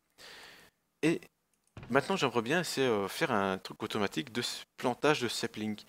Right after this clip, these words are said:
Donc si je prends les saplings ici, ils devraient venir automatiquement là.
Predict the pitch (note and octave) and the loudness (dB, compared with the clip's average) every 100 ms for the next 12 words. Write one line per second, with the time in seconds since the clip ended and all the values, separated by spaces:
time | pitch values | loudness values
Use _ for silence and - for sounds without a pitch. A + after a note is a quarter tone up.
0 | - - - - A#2+ A#2 - C3 - _ | -18 -16 -18 -4 -2 -2 -4 -6 -8 _
1 | _ - - C#3+ B2 A2 - C#3 C3+ - | _ -8 -2 -2 0 -2 -2 -4 -6 -8
2 | _ - G#2 - B2+ D#3 _ - - G2 | _ -6 -4 -4 -4 -8 _ -20 -12 -10
3 | G2 A#2+ C#3+ B2 C#3+ - B2 B2 G#2+ A2 | -4 0 0 0 -6 -4 -4 -4 -6 -8
4 | - A#2+ F2+ | -4 -2 -2